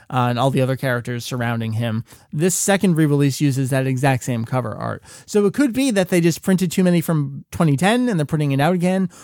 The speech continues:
or they did a limited run back then and they're actually out now and it is selling, so they'll throw some more on the market. I don't know, 'cause it's such a weird title, and it's just, h-, how do you even analyze this one? It's, it's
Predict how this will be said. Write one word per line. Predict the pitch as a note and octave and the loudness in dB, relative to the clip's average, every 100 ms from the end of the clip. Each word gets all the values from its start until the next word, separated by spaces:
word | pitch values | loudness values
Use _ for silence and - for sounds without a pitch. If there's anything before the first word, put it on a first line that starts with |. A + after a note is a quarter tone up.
| - | -4
or | D#3 | 0
they | D3+ | 2
did | D3+ F3+ | 2 2
a | D#3+ | 2
limited | C#3+ E3+ F3+ D#3+ C#3 | 2 2 2 2 0
run | C#3+ D#3 A3+ C4+ C4 | -2 0 0 2 2
back | A3+ A#3+ A#3 | 2 0 -2
then | B3 A#3+ A#3+ A#3 A#3+ | -2 0 0 -2 -2
and | F#3 D3 | -2 0
they're | C#3+ | 0
actually | D3 D3+ D3+ C#3+ - | 0 -2 -4 -4 -2
out | F3 G#3 G#3+ | -2 0 0
now | G3+ G3+ G3 G3+ G3+ | 2 2 2 2 0
and | D3+ C#3+ C3+ | -4 -2 -2
it | B2+ | 0
is | C#3+ G#3 G3 | 0 0 0
selling, | A3 G#3+ G#3+ G#3+ | 0 2 2 0
so | F3+ | -2
they'll | C#3 B2+ | -4 -8
throw | - G#3+ | -4 -2
some | A3 A#3 | 0 2
more | G#3+ A3 | 2 2
on | G#3+ | 0
the | G#3 | 0
market. | G3+ G#3 G3 G3 - | 0 0 -2 -4 -2
I | G#3+ | 0
don't | A#3+ | 2
know, | C#4+ F3+ | 2 2
'cause | G#3 G3+ | 2 2
it's | A3+ G#3+ | 2 0
such | - A#3+ | 0 0
a | A#3+ | 2
weird | G3 D#3 F3 G#3 A3 G3+ - - _ _ | 2 0 2 2 2 0 -4 -14 _ _
title, | - D#3+ B2+ G#2 B2 - | 0 2 2 0 -4 -2
and | D#3+ D#3 | 2 2
it's | C#3+ - | 0 -4
just, | - E3+ - - - | 0 0 -2 -8 -12
h-, | - | -10
how | - F3 - F#3+ G#3 | -8 -8 -2 0 2
do | D#3 E3 | 2 2
you | F3 C#3 | 2 2
even | C3+ B2 A2 | 0 -2 -6
analyze | A#2+ A#2+ A2 A#2+ | -4 -4 -4 -4
this | A#2+ A2+ | -6 -8
one? | G#2+ A2+ - | -8 -8 -6
It's, | E3+ - - | -6 -4 -4
it's | G3 | -4